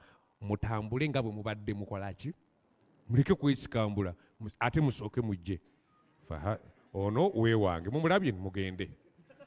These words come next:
Olowooza teyanoga eddagala? Lwaki gwe totuyamba? Imaamu, ne lugano omukazi gwe weesibyeko nti, "Ah, mu-, mwana asenga wange." Nti, "Ee, ee," ne tutukula emitima.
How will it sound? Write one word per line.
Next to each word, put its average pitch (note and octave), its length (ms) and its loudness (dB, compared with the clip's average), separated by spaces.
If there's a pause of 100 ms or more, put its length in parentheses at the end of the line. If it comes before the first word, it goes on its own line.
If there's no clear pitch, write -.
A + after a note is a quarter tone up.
(2000)
Olowooza A#3 280 12
teyanoga C4+ 400 10
eddagala? C#4 560 8 (960)
Lwaki C#4+ 280 10
gwe A3+ 160 10
totuyamba? A#3 880 10 (760)
Imaamu, G3 600 10 (540)
ne D3 60 10
lugano F3+ 220 10
omukazi D#3+ 320 0
gwe A2+ 100 0
weesibyeko A#2 540 4
nti, G#2 100 0
"Ah, C3 180 -2
mu-, G2+ 240 -6
mwana G#2+ 300 -2
asenga G2+ 440 -2
wange." E2 420 -4
Nti, F#2 100 -10
"Ee, F2+ 640 -4
ee," G#2+ 60 -4 (300)
ne C3+ 100 0
tutukula F#3+ 400 6
emitima. B2+ 580 4